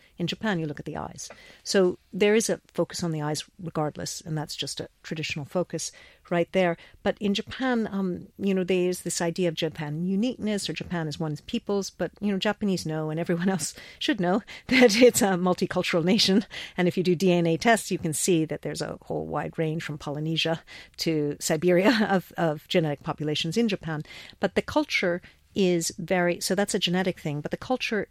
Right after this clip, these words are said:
has, um, a homogeneity that I think is enhanced through television, from everyone watching similar programs, <laughs> you know, from, you know, there's, uh,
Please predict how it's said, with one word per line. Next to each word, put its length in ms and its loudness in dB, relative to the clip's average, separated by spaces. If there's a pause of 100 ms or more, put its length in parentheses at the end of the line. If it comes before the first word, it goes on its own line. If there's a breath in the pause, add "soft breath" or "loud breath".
(120)
has, 560 0
um, 400 -4 (200)
a 340 -2 (200)
homogeneity 920 2
that 160 0
I 60 0
think 200 -4
is 120 -4
enhanced 400 -4
through 160 -6
television, 720 -2
from 180 -2
everyone 320 -4
watching 500 -6
similar 300 -6
programs, 520 0 (140 loud breath)
<laughs> 140 -14
you 100 12
know, 180 12
from, 300 6
you 100 4
know, 300 4
there's, 340 2
uh, 220 0